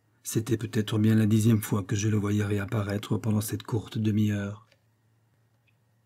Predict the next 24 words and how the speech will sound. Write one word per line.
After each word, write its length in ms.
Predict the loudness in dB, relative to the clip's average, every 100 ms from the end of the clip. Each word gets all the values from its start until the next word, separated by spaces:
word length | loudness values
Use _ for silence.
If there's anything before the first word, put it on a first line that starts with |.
| _ _ _
Voilà 280 | 0 4 4
qui 140 | 4 6
m'intriguait. 580 | 6 4 2 2 -2 -8 _ _ _ _ _ 0
Ou 120 | 2
plutôt, 420 | 2 2 6 6
je 180 | 6 2
fus 300 | 2 0 2
tout 120 | 4
d'abord 280 | 4 4 0
furieux 360 | 0 2 4
contre 280 | 4 0 4
moi-même 420 | 6 6 6 4
de 100 | 4
ne 100 | 4
pouvoir 280 | 2 0 0
deviner 320 | 2 4 6
à 60 | 6
l'instant, 560 | 6 2 -2 0 -2 -4 _ -20 _ -2
curieux 320 | 0 2 2
comme 160 | 2
je 100 | 2
l'étais 300 | 2 2 0
ce 160 | 0 -2
jour-là, 480 | 0 2 2 0